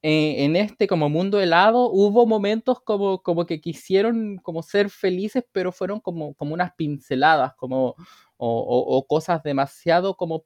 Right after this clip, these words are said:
pequeñas como para poder acabar con esta, con esta frialdad, con este mundo que,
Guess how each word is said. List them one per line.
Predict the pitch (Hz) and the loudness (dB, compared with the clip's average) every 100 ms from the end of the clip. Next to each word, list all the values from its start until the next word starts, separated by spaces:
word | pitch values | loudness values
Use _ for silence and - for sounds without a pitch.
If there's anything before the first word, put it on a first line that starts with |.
| - | 2
pequeñas | 165 139 185 202 233 247 - | 2 4 6 6 6 2 0
como | - 175 170 | -2 2 4
para | 160 151 | 6 4
poder | 151 165 196 | 2 2 0
acabar | - 156 143 175 214 | -2 -2 2 2 0
con | 214 202 | -4 -4
esta, | 202 _ - 190 185 180 180 - | -10 _ -6 -4 -4 -6 -12 -6
con | 160 151 | -4 -4
esta | 175 _ 165 160 | -8 _ -4 -2
frialdad, | - 160 156 139 131 147 180 | -2 -2 2 2 2 0 0
con | 175 | -4
este | 170 165 | -6 -8
mundo | 151 160 170 160 156 - | -8 -6 -6 -6 -8 -12
que, | - | -16